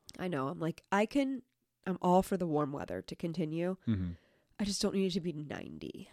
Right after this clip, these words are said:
Speaker 2: Yeah, this is a little bit too hot.
Speaker 1: Like, I went out for my morning walk at seven thirty and I, like, couldn't even breathe. The humidity is, like,
Speaker 2: Yeah.
Speaker 1: a hundred percent. I'm, like, dripping sweat three blocks in. I'm like, "This isn't enjoyable."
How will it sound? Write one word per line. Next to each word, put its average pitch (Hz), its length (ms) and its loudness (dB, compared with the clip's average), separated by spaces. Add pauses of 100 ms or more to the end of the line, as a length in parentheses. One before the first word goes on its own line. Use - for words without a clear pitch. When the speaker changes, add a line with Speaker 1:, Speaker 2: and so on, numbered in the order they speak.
(160)
Speaker 2:
Yeah, 110 200 6
this 104 180 4
is 104 80 0
a 95 60 -2
little 90 180 0
bit 80 140 -6
too - 180 -10
hot. - 160 -12
Speaker 1:
Like, 208 100 6
I 196 100 8
went 190 180 8
out 180 100 6
for - 120 -4
my 190 100 4
morning 160 480 4
walk 139 400 2
at - 180 -4
seven 151 480 0
thirty 156 460 4 (120)
and 160 140 4
I, 151 160 4 (140)
like, 156 220 -2
couldn't 160 180 2
even 135 180 0
breathe. - 400 -6
The 165 60 -4
humidity 151 420 2
is, 139 100 -2
like, 107 200 -6 (180)
Speaker 2:
Yeah. 175 120 0
Speaker 1:
a - 20 4
hundred 156 320 0
percent. 151 480 0
I'm, 151 80 -6
like, 151 100 -4 (260)
dripping 160 380 2
sweat - 460 2
three 156 420 2 (460)
blocks 156 360 6
in. 143 240 2
I'm 143 60 -2
like, 143 140 -4
"This 202 160 -6
isn't 240 320 -6
enjoyable." 139 720 -6